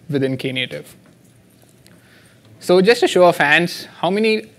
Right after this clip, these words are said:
have actually heard or actually read or know about Knative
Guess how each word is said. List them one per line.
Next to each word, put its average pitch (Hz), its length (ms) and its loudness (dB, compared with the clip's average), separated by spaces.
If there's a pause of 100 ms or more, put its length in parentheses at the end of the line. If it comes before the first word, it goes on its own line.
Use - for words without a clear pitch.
(100)
have 156 180 -4
actually 156 400 0
heard 151 640 0
or 135 540 0
actually 139 340 -2
read 156 380 2
or 139 180 0
know 143 300 0
about 135 400 -2
Knative 139 540 -4